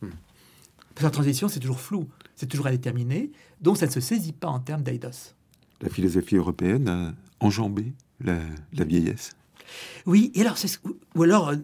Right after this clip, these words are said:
Speaker 2: n'en parle que sur ses marges, de façon, vous savez, conseil stoïcien ou pseudo-stoïcien, euh, euh, comment vieillir, c'est-à-dire, euh, conso-, sur le mode de la consolation. Mais disons, il n'y a pas effectivement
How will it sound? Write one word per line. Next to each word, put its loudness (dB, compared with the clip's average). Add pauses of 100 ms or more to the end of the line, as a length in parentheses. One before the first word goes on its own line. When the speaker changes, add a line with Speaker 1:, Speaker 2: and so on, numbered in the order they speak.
Speaker 2:
n'en 2
parle -2
que -6
sur -10
ses -8
marges, -2
de -8
façon, -6
vous -10
savez, -6
conseil -6
stoïcien -8
ou -8
pseudo-stoïcien, -8
euh, -6 (400)
euh, -4
comment 0
vieillir, 4
c'est-à-dire, -2
euh, -4 (260)
conso-, 0
sur 0
le 6
mode 6
de 4
la 2
consolation. 2 (380)
Mais 8
disons, 2
il 4
n'y 8
a 2
pas 2
effectivement -2